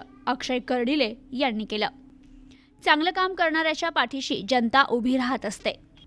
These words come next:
माजी मंत्री शिवाजीराव कर्डिले यांनी गेली तीस वर्ष जनता दरबाराच्या माध्यमातून नागरिकांचे प्रश्न सोडविण्याचं काम केलं. राहुरी नगर पाथर्डी विधानसभा मतदारसंघात प्रचारानिमित्त फिरत असताना नागरिकांकडून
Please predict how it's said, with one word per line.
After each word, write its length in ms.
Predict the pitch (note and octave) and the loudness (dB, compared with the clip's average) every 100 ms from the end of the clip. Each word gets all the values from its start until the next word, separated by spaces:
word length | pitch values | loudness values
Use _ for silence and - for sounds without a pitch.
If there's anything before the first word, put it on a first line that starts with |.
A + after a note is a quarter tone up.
| - B3 | -8 0
माजी 240 | A#3 G#3+ | 0 0
मंत्री 360 | A#3 A#3 B3 F4 - - - - | -2 -2 -2 -4 -8 -20 -16 -4
शिवाजीराव 540 | - E4 D#4+ F#4 F#4 | 6 8 8 8 6
कर्डिले 460 | F4+ C4 A#3+ C#4+ G#3 - - | 6 4 4 2 2 -4 -2
यांनी 300 | C4+ B3+ C4+ | 0 2 2
गेली 240 | A#3+ C4 C4+ E4 | 0 0 -2 -2
तीस 240 | C#4 - | -2 -2
वर्ष 280 | A3 F#3 - - - - - - | -6 -4 -6 -8 -18 -20 -14 2
जनता 300 | C#4 D#4+ D#4 | 8 10 10
दरबाराच्या 520 | F#4 F4 F4 E4+ E4 F4+ | 10 10 10 8 8 6
माध्यमातून 600 | D#4+ C#4 D#4 D#4+ - - - - - - | 6 6 4 2 0 -8 -12 -20 -16 6
नागरिकांचे 640 | D4 C#4+ D4 E4+ D4+ C4 | 8 10 8 8 8 6
प्रश्न 360 | D4+ C4 - C4 | 4 2 0 -2
सोडविण्याचं 640 | C4 A#3 A3 A#3+ B3+ D4 | -2 -2 -2 -2 -2 -2
काम 240 | C#4+ A3+ G3+ | -2 -2 -2
केलं. 220 | G3 D#3+ - - - - | -8 -12 -18 -20 -20 -4
राहुरी 380 | - A#3+ A#3+ D4 | 0 2 4 4
नगर 320 | C#4 B3 B3+ | 4 4 6
पाथर्डी 520 | C4+ A#3 A#3 A#3+ B3+ F4+ - - - - - | 8 6 4 -2 -2 -6 -12 -20 -20 -20 0
विधानसभा 680 | C#4+ C#4+ D#4 F4 F4 D#4+ D4+ | 6 8 8 6 4 4 4
मतदारसंघात 1000 | C#4+ C4+ B3+ A#3+ A#3 - A#3 A3+ A#3 - - - - | 4 2 4 2 2 0 -4 -2 -4 -4 -20 -18 2
प्रचारानिमित्त 680 | D#4 D#4 F4+ F#4+ F4+ F#4+ F#4+ F#4+ | 6 8 8 8 6 4 4 4
फिरत 300 | F4+ F4 E4 | 4 2 2
असताना 600 | D4+ - D4+ D#4+ B3 A3+ | 2 4 6 8 6 6
नागरिकांकडून 840 | A#3 A3+ A#3+ C4 B3+ C4 D4 A3 | 2 0 0 2 2 2 0 0